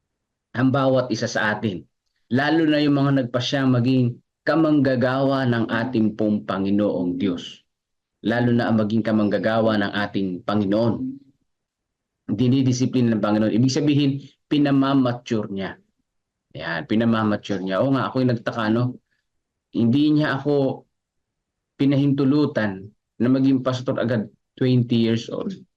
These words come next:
Kasi sobrang bata pa pala nun, ano? Dahil sa paglilingkod sa Panginoon, hindi pabataan pala. Hindi rin patandaan, kundi kung yung maturity. No, dinidisiplina ng Panginoon. Kasi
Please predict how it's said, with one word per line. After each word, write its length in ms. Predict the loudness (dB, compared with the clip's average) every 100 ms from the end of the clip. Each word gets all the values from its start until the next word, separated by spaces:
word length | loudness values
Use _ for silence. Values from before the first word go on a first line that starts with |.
| _ _ _ _ _ _ _
Kasi 240 | -8 -4 -4
sobrang 560 | 0 0 2 0 -2
bata 400 | -2 -4 -4 -4
pa 80 | -4
pala 240 | -4 -2
nun, 180 | -2 -2 -4
ano? 140 | -10 -12 -20 -20 -20 _
Dahil 220 | -4 -2
sa 100 | 0
paglilingkod 520 | -2 0 2 2 0 -2
sa 80 | -2
Panginoon, 560 | 0 2 2 2 0
hindi 320 | 0 2 2 2
pabataan 800 | 0 -2 0 -2 -4 -2 -2 -2
pala. 320 | -2 -4 -8 -16 _ _ _ _ _ _
Hindi 200 | 0 2 2
rin 100 | 2
patandaan, 720 | 0 -2 0 0 0 -2 -2
kundi 420 | 0 2 2 0
kung 240 | 0 2 4
yung 320 | 4 4 4
maturity. 800 | 2 -2 0 2 2 2 -2 -2 _ _ _ _ _ _ _ _ -4
No, 160 | 0
dinidisiplina 800 | 2 4 2 2 0 0 0 0
ng 80 | 0
Panginoon. 240 | 0 -2 -2
Kasi 160 | -2